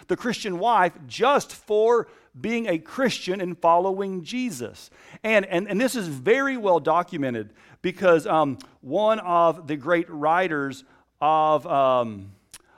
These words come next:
of Greco-Roman culture, Plutarch, said, and this was widely accepted, "A wife should not acquire her own friends, but should make her husband's friends her own.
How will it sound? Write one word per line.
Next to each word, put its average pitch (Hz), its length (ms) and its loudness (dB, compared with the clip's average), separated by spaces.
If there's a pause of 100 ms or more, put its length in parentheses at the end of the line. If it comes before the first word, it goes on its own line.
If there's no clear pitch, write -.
(220)
of 151 260 4
Greco-Roman 170 600 2
culture, 185 420 -6
Plutarch, 185 680 -2
said, 196 440 0
and 143 80 0
this 175 140 -4
was 156 100 -6
widely 208 440 -2
accepted, 151 580 -4 (340)
"A 180 100 6
wife 202 380 4
should 180 300 -8
not 202 320 4
acquire 196 580 2
her 175 200 -6
own 180 240 -4
friends, 135 640 -6 (260)
but 175 220 2
should 180 280 -6
make 208 500 -2
her 180 240 -4
husband's 226 580 -2
friends 202 440 -8
her 180 160 -8
own. 135 500 -6